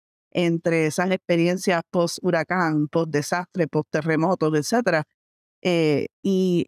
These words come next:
eh, esa expresión de rabia y de colectividad que fue el verano del dos mil diecinueve. Entonces, nos quedamos, ¿verdad?, con unas preguntas sobre la mesa de cómo podemos volver a, a tocar esa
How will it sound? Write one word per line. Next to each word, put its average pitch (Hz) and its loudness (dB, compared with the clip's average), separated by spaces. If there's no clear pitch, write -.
eh, 156 2
esa 180 -2
expresión 180 -2
de 165 -2
rabia 170 0
y 170 2
de 165 2
colectividad 160 0
que 156 0
fue 175 0
el 151 0
verano 147 0
del 147 0
dos 143 -2
mil 151 0
diecinueve. - -4
Entonces, - -2
nos 180 2
quedamos, 175 0
¿verdad?, 190 2
con 196 -4
unas 165 0
preguntas 175 -2
sobre 185 0
la 175 2
mesa 202 0
de 156 2
cómo 156 0
podemos 175 2
volver 160 2
a, 165 -2
a 160 -2
tocar 170 -2
esa 170 0